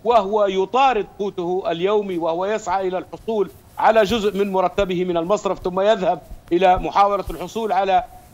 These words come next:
آه، مواد غذائية ب-، بسعر مخفض. في بعض المناطق قد يقف ساعات طويلة من أجل الحصول على بنزين. أنهك المواطن وهو يطارد، آه، الشؤون التي يص-، يصرف بها، آه، يومه،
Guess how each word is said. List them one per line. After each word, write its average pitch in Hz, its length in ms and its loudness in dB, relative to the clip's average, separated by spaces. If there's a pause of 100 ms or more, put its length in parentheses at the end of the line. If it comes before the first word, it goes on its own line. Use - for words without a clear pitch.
آه، 170 460 0
مواد 170 420 0
غذائية 185 640 0
ب-، 175 200 -4
بسعر 170 400 0
مخفض. 185 520 -2 (300)
في 220 100 -2
بعض 208 240 4
المناطق 202 580 0
قد 175 140 -4
يقف 190 220 -4 (140)
ساعات 180 280 0 (100)
طويلة 233 400 -2
من 196 120 -6
أجل 170 220 -8
الحصول 165 360 -4
على 170 340 4
بنزين. 165 440 -6 (440)
أنهك 202 300 2
المواطن 190 640 2
وهو 180 520 2 (300)
يطارد، 214 580 4 (500)
آه، 165 840 -4
الشؤون 202 420 -4
التي 180 680 -4 (100)
يص-، 190 260 0
يصرف 180 760 2
بها، 180 320 6 (360)
آه، 160 140 -4
يومه، 175 920 2